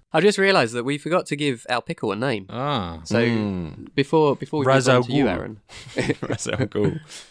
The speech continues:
Speaker 2: What's the herb we use in cooking?
Speaker 3: Ras Al Hanout.
Speaker 2: <laughs> Let's call him that.
Speaker 1: <laughs> All right. So, so advice so far has pretty much unanimously been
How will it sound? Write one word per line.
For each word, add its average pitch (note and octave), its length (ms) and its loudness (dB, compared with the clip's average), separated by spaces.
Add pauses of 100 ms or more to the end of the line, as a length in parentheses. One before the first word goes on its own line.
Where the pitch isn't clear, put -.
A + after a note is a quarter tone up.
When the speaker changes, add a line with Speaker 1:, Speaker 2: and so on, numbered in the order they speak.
(140)
Speaker 2:
What's B2 220 -8
the C#3+ 180 -2
herb B2+ 260 0
we B2 80 -2
use B2 300 -4
in G#2+ 100 -8
cooking? B2+ 400 -12 (240)
Speaker 3:
Ras G2 260 0
Al F#2+ 200 -2
Hanout. G2 500 -4 (260)
Speaker 2:
<laughs> D#3 1600 0 (680)
Let's D#3 220 4
call D3 180 4
him B2+ 100 0
that. G#2+ 220 -4 (2500)
Speaker 1:
<laughs> - 140 -20
All A#2 60 4
right. G#2+ 180 4
So, A#2+ 300 4
so A#2 260 0 (180)
advice C#3+ 300 2
so C3 160 0
far A#2 220 0
has A2 120 -4
pretty - 280 -4
much A2 340 -4 (180)
unanimously A#2 560 -2
been G#2+ 340 -2